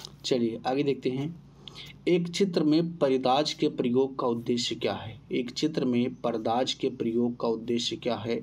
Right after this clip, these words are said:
अंतराल, विभक्ति काल, छाया का प्रभाव, रेखीय परिपेक्ष या वायवीय परिपेक्ष। क्वेश्चन नंबर चार में चार विकल्प आपको दिए गए हैं, इसमें कौन सा सही है?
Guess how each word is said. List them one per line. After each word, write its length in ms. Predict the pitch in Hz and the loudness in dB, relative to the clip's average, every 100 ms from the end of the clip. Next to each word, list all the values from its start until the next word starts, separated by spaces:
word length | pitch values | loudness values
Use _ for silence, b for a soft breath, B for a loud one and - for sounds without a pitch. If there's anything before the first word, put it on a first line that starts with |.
| - B B B B - | -8 B B B B -2
अंतराल, 600 | - 135 - 131 131 147 | 0 0 2 4 4 4
विभक्ति 440 | 143 123 120 - 139 | 2 0 0 -4 -2
काल, 460 | 139 131 139 165 - | 0 0 0 -4 -6
छाया 340 | - 120 127 | -2 2 2
का 180 | 127 120 | 2 0
प्रभाव, 560 | 113 117 107 117 131 - - B B B B 127 | 0 -2 0 2 2 0 -10 B B B B -2
रेखीय 500 | 127 143 139 170 170 | 2 2 2 4 6
परिपेक्ष 680 | 160 127 123 120 120 - 131 | 6 2 2 0 0 -4 -2
या 240 | 127 135 | 2 2
वायवीय 680 | 131 120 120 117 117 120 127 | 2 2 2 2 2 2 2
परिपेक्ष। 680 | - 113 104 110 107 - - - B B B B B - | 0 -4 -2 -4 -4 -8 -8 -16 B B B B B -4
क्वेश्चन 220 | 135 165 | 0 4
नंबर 260 | 160 151 156 | 4 4 2
चार 320 | - 135 143 | 2 2 2
में 140 | 147 | 0
चार 200 | 139 127 | 2 2
विकल्प 300 | 131 127 131 | 2 2 0
आपको 240 | 120 120 123 | 0 -2 0
दिए 240 | 120 123 | 2 2
गए 100 | 123 | 2
हैं, 80 | 127 | 0
इसमें 280 | 123 - 113 | 0 -2 -2
कौन 180 | 120 | -2
सा 220 | 117 117 113 | -2 -2 0
सही 180 | 120 | 2
है? 180 | 117 - | 2 -2